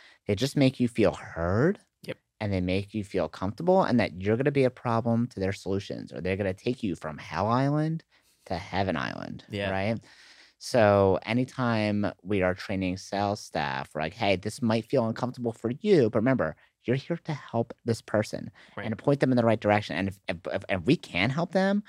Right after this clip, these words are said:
Speaker 1: then we don't do it. And that's it. And it's okay. If anything, that increases our reputation and makes us look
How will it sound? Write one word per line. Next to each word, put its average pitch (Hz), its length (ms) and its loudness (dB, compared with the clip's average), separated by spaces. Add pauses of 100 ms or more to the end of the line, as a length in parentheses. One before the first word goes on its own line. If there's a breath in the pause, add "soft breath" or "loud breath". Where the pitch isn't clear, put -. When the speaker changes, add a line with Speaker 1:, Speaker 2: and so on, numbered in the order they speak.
(380 loud breath)
Speaker 1:
then 98 280 -6
we 131 160 -2
don't 143 300 2
do 123 180 4
it. - 180 -2 (100)
And 95 160 -8
that's 127 260 -2
it. 160 240 4
And 101 160 -4
it's 101 140 -6
okay. 113 600 -4 (200 soft breath)
If 110 60 2
anything, 160 340 4
that 135 200 2
increases 110 640 -4
our 87 140 -2
reputation 90 560 -6
and 80 40 -4
makes 85 200 -6
us 85 180 -8
look 90 380 -8